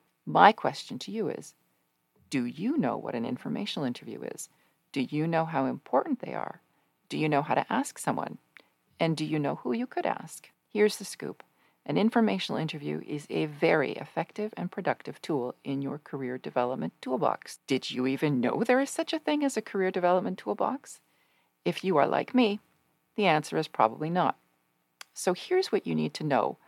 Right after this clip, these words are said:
about the world of informational interviewing and why it's something you should be doing if you want to take an active approach to your career.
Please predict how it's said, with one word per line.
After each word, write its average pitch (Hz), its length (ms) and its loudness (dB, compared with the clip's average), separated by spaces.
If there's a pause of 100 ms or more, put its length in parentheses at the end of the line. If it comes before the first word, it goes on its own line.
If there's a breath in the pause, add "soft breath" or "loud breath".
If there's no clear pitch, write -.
(340 soft breath)
about 156 300 2
the 151 80 2
world 147 380 2
of 147 100 -8
informational - 640 -6
interviewing - 540 -10 (380 soft breath)
and 180 200 0
why 214 180 4
it's - 180 -2
something 151 420 -2
you 143 120 -10
should - 220 -6
be - 100 -10
doing 160 400 -2
if 156 200 -12
you 165 80 -4
want 147 220 0
to - 60 -18
take 143 220 -10
an - 140 -6
active 135 320 -6
approach - 460 -4
to - 120 -12
your 113 80 -10
career. 180 420 -6